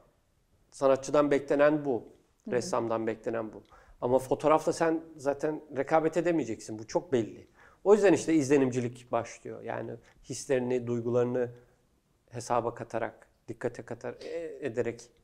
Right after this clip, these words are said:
Speaker 1: resmetmeye başlıyorlar.
Speaker 2: Ya belki bu şeydeki, e, herkes zaten, e, söyleyince de anlayacaktır. Bu Monet'in de, e, bu kadar izlen-, hani çiçekler, doğa,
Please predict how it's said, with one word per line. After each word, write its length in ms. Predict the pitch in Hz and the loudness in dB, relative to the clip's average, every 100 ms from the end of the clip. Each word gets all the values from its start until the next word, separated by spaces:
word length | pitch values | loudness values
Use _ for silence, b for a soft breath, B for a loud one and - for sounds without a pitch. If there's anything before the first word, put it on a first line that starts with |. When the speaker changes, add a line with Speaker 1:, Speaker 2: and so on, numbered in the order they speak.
| _ - | _ -6
Speaker 1:
resmetmeye 560 | 123 123 123 - 120 113 | -6 -4 -8 -6 -6 -4
başlıyorlar. 540 | 110 - 147 240 277 _ _ _ _ _ _ _ B B | -8 -8 -10 -10 -14 _ _ _ _ _ _ _ B B
Speaker 2:
Ya 180 | 302 254 | 4 6
belki 340 | 339 330 262 | 4 2 0
bu 180 | 302 294 | 0 0
şeydeki, 580 | - 262 277 302 285 - | 0 2 0 -2 -2 0
e, 440 | 190 190 190 - - | 0 0 -2 -6 -6
herkes 420 | - 240 247 254 | -2 0 0 2
zaten, 440 | 233 233 254 226 - | 2 2 0 -4 -6
e, 340 | 208 202 226 | -4 -4 -4
söyleyince 640 | 226 240 214 233 226 196 202 | -2 0 0 -2 -4 -4 -4
de 240 | 214 202 | -2 0
anlayacaktır. 600 | - 202 208 208 330 - 180 | 0 0 -2 -4 -4 -4 -6
Bu 120 | 190 | -6
Monet'in 680 | 185 208 214 214 214 214 190 | -4 -2 -2 -2 -4 -4 0
de, 380 | 185 180 - - | 2 2 0 -2
e, 260 | 190 180 175 | 2 2 2
bu 80 | - | -4
kadar 280 | 233 185 | 0 0
izlen-, 340 | 196 175 180 196 | 0 -6 -8 -8
hani 240 | 202 190 185 - B B B | -8 -8 -10 -16 B B B
çiçekler, 680 | - - 208 - 208 208 180 | -6 0 0 2 4 4 2
doğa, 480 | 196 202 196 185 | 4 6 6 4